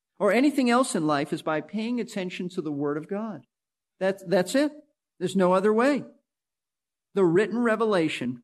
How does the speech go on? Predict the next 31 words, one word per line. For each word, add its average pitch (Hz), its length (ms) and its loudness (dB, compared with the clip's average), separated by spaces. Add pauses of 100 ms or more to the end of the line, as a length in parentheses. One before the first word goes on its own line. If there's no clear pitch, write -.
(160)
without 208 440 0
God's 214 320 0
written 226 380 2
revelation, 196 680 0
you 185 180 0
and 240 100 -2
I 190 120 -2
would 170 220 -2
not 185 320 -2
know 185 260 0
truth 180 560 -2 (240)
from 185 160 -8
error. 170 360 -4 (800)
We 214 160 2
would 190 200 2
not 226 240 0
know 208 460 -2
who's 208 460 0
a 170 180 2
solid 240 480 0
Bible 151 320 -4
teacher 160 400 -6
and 156 220 -6
who's 180 200 -4
a 170 60 -6
false 151 340 -6
teacher. 123 400 -8 (220)
We 196 140 2
would 180 240 2
not 214 380 2
know 190 800 2